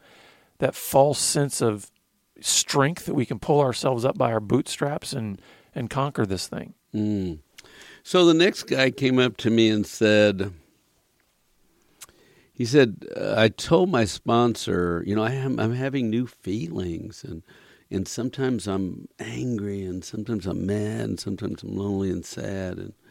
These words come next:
Speaker 2: and his sponsor said, "Hey, just remind yourself you're a sex addict, and that's what it feels like."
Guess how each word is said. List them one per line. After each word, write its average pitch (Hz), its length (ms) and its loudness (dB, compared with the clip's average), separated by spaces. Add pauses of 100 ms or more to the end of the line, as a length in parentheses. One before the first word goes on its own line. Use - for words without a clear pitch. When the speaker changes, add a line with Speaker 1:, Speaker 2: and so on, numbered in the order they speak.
(800)
Speaker 2:
and 110 160 2
his 110 120 2
sponsor 117 540 0
said, 104 420 -2
"Hey, 127 360 4
just 139 280 -2
remind 156 340 2
yourself 98 500 -2
you're 120 140 2
a 117 40 -2
sex - 340 -6
addict, - 420 -8 (540)
and 110 120 2
that's 123 160 -2
what 147 100 2
it 123 80 -4
feels 147 300 -4
like." - 320 -14